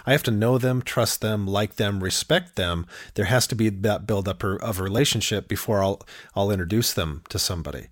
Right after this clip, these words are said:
Um, I tend to be a connector in a lot of ways, but the super connectors, they know the qualities of all these different people. It's in their head, and it's like, "Okay, that person might not be a connection, but oh my gosh, this person is." So consequently,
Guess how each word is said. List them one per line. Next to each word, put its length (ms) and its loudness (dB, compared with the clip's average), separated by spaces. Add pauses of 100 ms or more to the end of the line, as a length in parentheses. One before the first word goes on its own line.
(360)
Um, 520 0
I 120 2
tend 220 4
to 80 2
be 100 4
a 60 2
connector 360 -2
in 60 -2
a 80 0
lot 200 0
of 60 -4
ways, 260 0
but 180 -4
the 80 0
super 500 2
connectors, 720 -2
they 420 6 (240)
know 320 8
the 80 4
qualities 680 4
of 180 0
all 280 4
these 220 6
different 320 0
people. 320 0
It's 180 -2
in 120 2
their 140 2
head, 220 2
and 80 0
it's 160 -2
like, 160 0
"Okay, 200 2
that 280 2
person 280 2
might 180 4
not 180 0
be 120 4
a 20 4
connection, 480 0 (220)
but 100 4
oh 60 6
my 180 4
gosh, 300 2
this 160 2
person 360 0
is." 220 2
So 100 -2
consequently, 920 -2